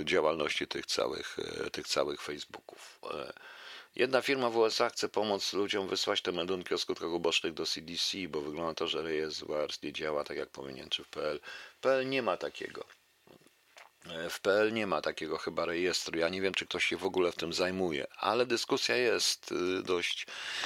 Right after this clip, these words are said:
niesamowita. W Niemczech przymierzają się do jeszcze większych obostrzeń i chyba jednak to zrobią, a dzisiaj dostałem jakieś informacje.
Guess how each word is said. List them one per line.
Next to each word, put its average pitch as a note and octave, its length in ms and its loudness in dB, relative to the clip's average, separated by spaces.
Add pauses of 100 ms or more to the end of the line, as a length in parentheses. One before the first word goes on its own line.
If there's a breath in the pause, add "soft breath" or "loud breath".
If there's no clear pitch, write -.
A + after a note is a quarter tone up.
(240 loud breath)
niesamowita. G#2 840 4
W D#2+ 120 -4
Niemczech A2+ 340 4
przymierzają G#2 640 2
się - 160 2
do G2 160 4
jeszcze G2 240 4
większych A2 440 2
obostrzeń D#2+ 720 4
i E2 60 -4
chyba F2+ 300 4
jednak D#2+ 340 0
to E2 100 0
zrobią, D2+ 420 0
a D2+ 60 -2
dzisiaj D#2 200 -2
dostałem D#2 460 2
jakieś - 340 0
informacje. - 680 -4